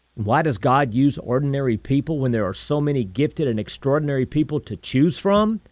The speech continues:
I believe it's because many times God has a hard time using people who are too full of themselves because they don't leave any room for Him.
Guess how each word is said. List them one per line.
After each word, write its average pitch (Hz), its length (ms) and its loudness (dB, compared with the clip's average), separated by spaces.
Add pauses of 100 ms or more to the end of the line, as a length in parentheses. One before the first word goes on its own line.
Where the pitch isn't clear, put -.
(200)
I 214 140 6
believe 160 320 6
it's 127 120 -2
because 120 440 -2
many 180 320 4
times 98 440 -8 (300)
God 190 240 6
has 185 180 4
a 156 100 0
hard 170 280 0
time 165 240 0
using 147 540 4
people 107 400 -4
who 135 180 4
are 131 80 2
too 233 340 0
full 131 580 0 (180)
of 170 220 2
themselves 190 840 2 (100)
because 120 340 -2
they 104 120 -2
don't 180 380 2
leave 101 360 -2
any 196 280 4
room 117 540 0 (220)
for 120 200 0
Him. 107 480 -4